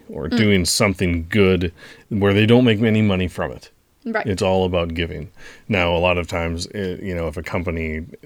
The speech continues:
Speaker 1: creates
Speaker 2: Like,
Speaker 1: a philanthropy,
Speaker 2: see, we are. We're
Speaker 1: yeah,
Speaker 2: not
Speaker 1: sometimes
Speaker 2: just,
Speaker 1: it can be a marketing
Speaker 2: we're
Speaker 1: tool,
Speaker 2: not
Speaker 1: but
Speaker 2: just
Speaker 1: yeah.
Speaker 2: rich and greedy.
Speaker 1: Right.
Speaker 2: We're gonna give things to
Speaker 1: I,
Speaker 2: people.
Speaker 1: I do think, you know,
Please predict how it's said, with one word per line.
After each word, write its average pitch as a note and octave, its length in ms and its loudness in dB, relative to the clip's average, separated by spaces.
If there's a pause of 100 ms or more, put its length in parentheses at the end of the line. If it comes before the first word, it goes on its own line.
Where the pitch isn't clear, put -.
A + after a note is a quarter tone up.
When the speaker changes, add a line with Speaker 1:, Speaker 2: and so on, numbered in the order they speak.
(340)
Speaker 1:
creates F2+ 380 -2
Speaker 2:
Like, C4 140 2
Speaker 1:
a - 40 -2
philanthropy, F2 360 0
Speaker 2:
see, G4 260 6
we G4 300 6
are. G4 500 4
We're D3+ 160 8
Speaker 1:
yeah, B2 200 8
Speaker 2:
not - 40 6
Speaker 1:
sometimes B2 420 6
Speaker 2:
just, G#2+ 160 2
Speaker 1:
it A2 40 6
can G2 80 4
be G2 100 4
a F#2 60 4
marketing C#3 480 6
Speaker 2:
we're A#2+ 60 4
Speaker 1:
tool, B2+ 320 8
Speaker 2:
not G#2+ 40 0
Speaker 1:
but F2+ 120 4
Speaker 2:
just - 340 -4
Speaker 1:
yeah. - 100 2 (220)
Speaker 2:
rich B3 560 -8
and A#3 180 -6
greedy. A3+ 500 -6
Speaker 1:
Right. - 280 2
Speaker 2:
We're A4 180 -4
gonna A4 460 -6
give A4+ 240 -4
things C4+ 420 -6
to A#3+ 120 -8 (140)
Speaker 1:
I, C#3+ 140 8
Speaker 2:
people. A#2+ 200 0
Speaker 1:
I C3 200 4
do A#2+ 240 6
think, G#2+ 420 2
you A2 120 2
know, F2 300 0